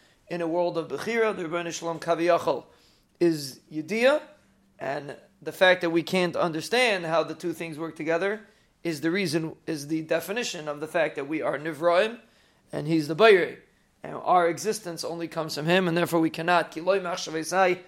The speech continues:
machshavei seichem, it's impossible for us to figure it out. And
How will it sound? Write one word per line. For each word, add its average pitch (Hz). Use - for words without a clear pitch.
machshavei 165
seichem, 175
it's 147
impossible 185
for 156
us 170
to -
figure 156
it 156
out. 208
And 160